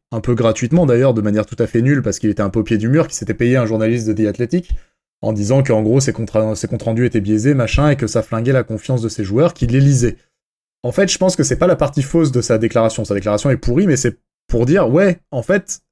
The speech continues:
y a, c'est, c'est pas vrai de dire qu'ils sont hermétiques à tout ça et de dire que, que y a, y a une barrière et que les mecs, en gros, lisent pas la presse, machin. Non, c'est pas vrai. Et en effet, le cas,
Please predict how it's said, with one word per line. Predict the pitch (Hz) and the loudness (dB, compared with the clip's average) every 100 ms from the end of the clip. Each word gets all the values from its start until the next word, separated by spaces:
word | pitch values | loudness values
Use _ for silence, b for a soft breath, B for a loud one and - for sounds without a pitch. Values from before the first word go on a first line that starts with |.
| - | -6
y | 123 | 0
a, | 127 117 123 | 2 2 0
c'est, | - 131 - _ - | -2 -4 -6 _ -8
c'est | 147 | -2
pas | 160 | 2
vrai | 165 196 | 4 4
de | 147 | 4
dire | 131 135 | 2 0
qu'ils | 127 | -4
sont | 123 | 0
hermétiques | 123 120 120 143 | 0 0 -2 -2
à | 135 | -2
tout | 110 | -2
ça | 104 135 143 120 | 0 2 4 4
et | |
de | 107 | 2
dire | 107 131 | 0 -2
que, | 131 120 110 - _ _ _ - | 0 0 0 -4 _ _ _ -14
que | - 131 120 117 113 110 104 120 | 0 2 2 2 2 0 -2 -2
y | 110 | 0
a, | 117 | 0
y | 120 | 2
a | 110 | 0
une | 113 | 0
barrière | 110 120 135 143 | 0 2 4 4
et | 123 | 2
que | 117 | 2
les | 110 | 0
mecs, | 127 | 0
en | 110 | -2
gros, | 104 110 127 | 0 2 2
lisent | 110 | 0
pas | - 107 | -2 0
la | 107 | 2
presse, | - 127 117 | 2 2 0
machin. | 107 120 | -2 2
Non, | 131 139 | 2 2
c'est | 123 | 2
pas | 127 | 2
vrai. | 131 147 120 110 | 4 4 4 2
Et | 110 | 0
en | 113 | -2
effet, | 113 165 | -2 2
le | 147 | 2
cas, | 117 127 123 | 2 2 0